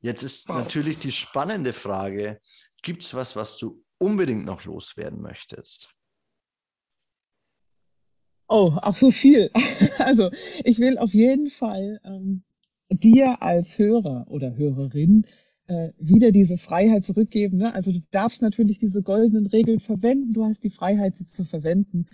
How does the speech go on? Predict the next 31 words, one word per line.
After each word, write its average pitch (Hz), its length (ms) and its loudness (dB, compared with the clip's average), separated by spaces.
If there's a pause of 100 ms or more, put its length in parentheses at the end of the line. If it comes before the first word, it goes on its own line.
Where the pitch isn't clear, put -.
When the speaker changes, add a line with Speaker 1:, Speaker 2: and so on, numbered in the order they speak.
(200)
Speaker 2:
äh, 160 220 -10
zuhören, 190 600 2
dich 185 200 -6
bedanken, 170 800 -6
kommentarlos 165 680 -6
stehen 160 280 -4
lassen, 151 260 -6
zu 147 160 -8
Herzen 147 220 -6
nehmen. 143 240 0 (500)
Musst 151 440 2
du 180 100 -4
aber 151 260 -4
nicht. 151 300 -4 (200)
Mach 175 200 -2
aus - 240 -4
Feedback 208 540 0
bitte 170 240 -6 (100)
immer 233 320 2
das, - 500 -8 (380)
was 175 260 -2
du 175 100 -4
gebrauchen 156 540 -2
kannst. 240 540 -4 (600)
Ähm, 175 300 2 (180)
lerne 233 720 6 (580)
emotional 208 920 0
unabhängiger 220 800 0
zu 170 200 -8
werden, 165 300 -4
also 202 380 0